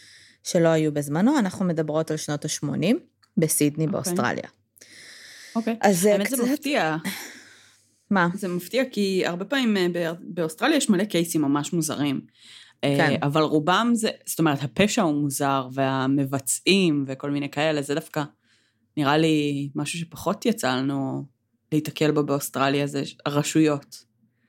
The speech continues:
Speaker 2: אבל let's see.
Speaker 1: אה, תראי, זה קצת, אה, אני בטוחה שיש המון המון דברים גם, אה, מעבר, שאנחנו פחות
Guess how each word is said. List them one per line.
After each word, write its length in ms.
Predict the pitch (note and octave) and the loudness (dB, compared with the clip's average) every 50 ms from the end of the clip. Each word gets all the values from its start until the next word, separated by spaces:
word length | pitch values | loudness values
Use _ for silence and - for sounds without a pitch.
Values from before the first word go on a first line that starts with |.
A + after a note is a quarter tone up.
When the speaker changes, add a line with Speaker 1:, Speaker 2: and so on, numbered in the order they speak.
| _ _ _ _ _ - | _ _ _ _ _ -12
Speaker 2:
אבל 320 | D3+ C#3+ C#3+ C3+ C#3 C#3+ C#3+ - - - | -10 -8 -6 -6 -6 -6 -8 -10 -6 -4
let's 120 | D3+ D#3 D#3+ | -4 0 2
see. 20 | |
Speaker 1:
אה, 720 | F#3+ F#3+ F#3 F#3 F#3 F3+ F3+ F3 F3 F3+ F3 F3 F3 F3+ F3 F3 _ _ _ _ _ _ _ _ - - - - - _ - | 2 4 4 4 2 2 0 0 0 0 0 -2 -2 -4 -6 -8 _ _ _ _ _ _ _ _ -20 -20 -20 -20 -20 _ 0
תראי, 420 | - A3+ A3 A3+ G#3+ F#3 D3 G#2 E3 | 2 4 4 6 4 2 2 0 0
זה 120 | D#3 F3 | -2 -2
קצת, 460 | E3+ - - - G#3 G3+ G3+ - - | -4 -4 -2 0 0 0 0 2 2
אה, 800 | C4+ B3+ A#3+ A3+ G#3 G3 F#3 F3+ F3+ F3 F3 F3 E3+ E3+ E3+ E3+ E3+ E3+ E3+ F3+ - _ _ _ _ - - - - - - _ _ - - | 2 2 4 2 2 2 2 2 0 0 0 0 -2 -2 -4 -4 -6 -6 -8 -10 -12 _ _ _ _ -16 -16 -16 -16 -20 -20 _ _ -2 2
אני 140 | F#3+ F#3 | 4 4
בטוחה 360 | F#3 E3 E3+ F3 F3+ - G#3 A3+ | 4 4 2 2 2 2 2 0
שיש 140 | B3+ A#3 | 2 0
המון 240 | A#3 F#3+ F3 F3 F#3 | 2 2 2 2 2
המון 160 | F#3+ G3+ G3 | 2 0 0
דברים 580 | F#3 D#3+ E3 D#3+ E3 E3 F3 F3 F3 E3+ E3+ E3+ | 0 0 2 2 2 2 0 0 0 -2 -2 -2
גם, 480 | D#3+ D#3 D#3 D#3+ D#3 D3+ D3+ - - - F3 - _ _ _ - - - - - _ _ - | -2 -2 -2 -2 -2 -4 -4 -6 -6 -8 -8 -12 _ _ _ -20 -20 -20 -20 -20 _ _ -2
אה, 40 | - | 0
מעבר, 720 | D#3 D#3 - - - F3+ G3+ F#3 E3+ E3+ D#3 C#3 C#3+ C#3+ D#3 E3 D#3+ - _ _ _ _ _ | 0 2 2 4 4 4 4 2 2 0 0 0 0 -4 -6 -8 -8 -12 _ _ _ _ _
שאנחנו 760 | - - - F3 D#3+ D3+ D3 C#3+ - - E3+ E3 D#3 D#3 D3+ D3 - | -10 -4 -2 0 2 2 2 0 -2 0 0 2 2 2 0 0 -2
פחות 280 | D#3 - - F3 F3 | -4 2 4 2 2